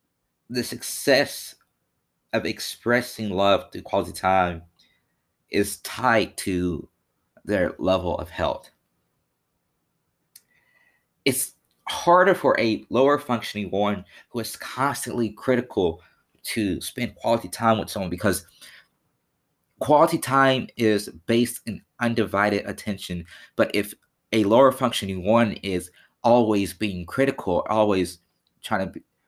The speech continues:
make sure you know what's wrong with the situation,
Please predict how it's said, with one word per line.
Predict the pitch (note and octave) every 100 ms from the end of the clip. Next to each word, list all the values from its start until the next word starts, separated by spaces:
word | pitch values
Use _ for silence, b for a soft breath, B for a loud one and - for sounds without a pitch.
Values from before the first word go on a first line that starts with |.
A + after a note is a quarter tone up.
| _ _
make | A2+ A2
sure | -
you | G2 F#2+
know | G2+ G2+ F2+ -
what's | E2 -
wrong | G2 G#2
with | E2
the | -
situation, | G2+ - F2+ A#2 C3 - E2+ E2+